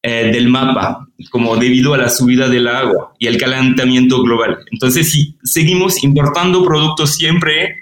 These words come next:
se van literalmente a desaparecer. Por ejemplo, una gran parte de las costas del Yucatán, de Quintana Roo, eh, van a desaparecer. Eh, también, eh, una gran parte del est-, del estado de Tabasco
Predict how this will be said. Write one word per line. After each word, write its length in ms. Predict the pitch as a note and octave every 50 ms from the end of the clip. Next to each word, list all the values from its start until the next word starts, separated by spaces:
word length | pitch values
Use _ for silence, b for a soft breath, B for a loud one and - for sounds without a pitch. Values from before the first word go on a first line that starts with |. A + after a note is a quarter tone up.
| _ _ _ -
se 160 | A2+ A2 B2
van 180 | B2+ C#3+ - -
literalmente 600 | C#3 C3+ C3+ C3 B2 B2+ B2+ B2+ B2+ C3 B2+ C3+
a 60 | C3
desaparecer. 800 | B2 B2 B2 B2+ B2 C3 C3+ C#3+ C#3+ - F3 E3 C#3+ D#3 - B B B B B B B B B B A#2
Por 140 | A#2 C3 C3+
ejemplo, 680 | C#3 C3+ - E3 E3+ F3 E3 F3 E3+ F3+ F#3 F#3+ F#3 -
una 540 | C#3 C3+ C3+ C3+ C3+ C3 B2+ B2+ - - - A#2+
gran 300 | A#2+ C3+ D3+ E3+ F3 E3
parte 320 | E3 E3+ E3+ D#3+ E3+ F3 D#3+
de 60 | C#3+
las 260 | B2+ A#2+ A#2 - -
costas 480 | - B2+ B2+ B2 B2+ C#3+ C#3+ C#3 - A#2+
del 240 | A2+ A2+ A2+ G#2+
Yucatán, 560 | A2+ A#2+ B2 C3+ B2+ B2+ B2 D3 D3+ D#3 D3 C3
de 100 | B2 -
Quintana 460 | B2 B2 A2 B2 A#2+ B2 B2+ B2+ C3
Roo, 480 | B2+ C3 C3+ C#3 D3+ F3+ - - b b b b b b _ -
eh, 340 | A#2+ A#2+ A#2 A#2+ A#2 A2 A2+
van 140 | B2 C#3+ D3
a 80 | C#3
desaparecer. 580 | B2+ A#2+ - A#2+ A#2 A2 A2+ G#2+ - G2+ E2 - - - - _ _ _ _ _ _ _ _ -
Eh, 420 | A#2+ A#2 A#2 A#2 A#2 A2+ A2+ A2+
también, 580 | - C#3 C#3 C#3 C#3+ C#3+ D#3 D#3+ D#3 D3+ D3+ D3
eh, 280 | - - B2 A#2+ A2+ A2
una 240 | B2+ C3+ C3+ C3
gran 260 | C3 C3+ D3 D3 D3 D3+
parte 260 | D3+ C#3+ D3 D#3+ D3
del 140 | C#3+ C3 B2+
est-, 280 | B2+ B2+ B2+ - -
del 200 | A#2+ B2+ B2 B2
estado 340 | C3 B2+ B2+ C3 C3 C#3 C#3
de 200 | B2+ A#2+ - B2
Tabasco 720 | C3+ B2 B2 C3+ D#3 - - - - F#2 E2 - -